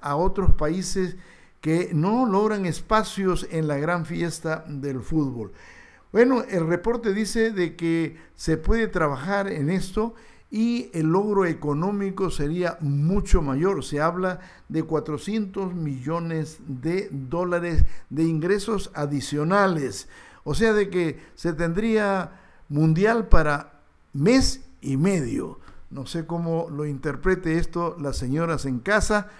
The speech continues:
pero de todas maneras, ese es lo que se está planeando y probablemente se haga. El señor Infantino, que es el que dirige la fifa, es el que está trabajando para convencer a todo el mundo.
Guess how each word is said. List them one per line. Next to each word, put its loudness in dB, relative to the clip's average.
pero -4
de -2
todas 0
maneras, 2
ese 4
es -4
lo 0
que 0
se 0
está -2
planeando 2
y 2
probablemente 4
se 0
haga. 0
El 0
señor 4
Infantino, 6
que -2
es 2
el -4
que 0
dirige 0
la 0
fifa, 2
es 2
el 2
que 0
está 2
trabajando 2
para -2
convencer 8
a -8
todo 2
el 0
mundo. 2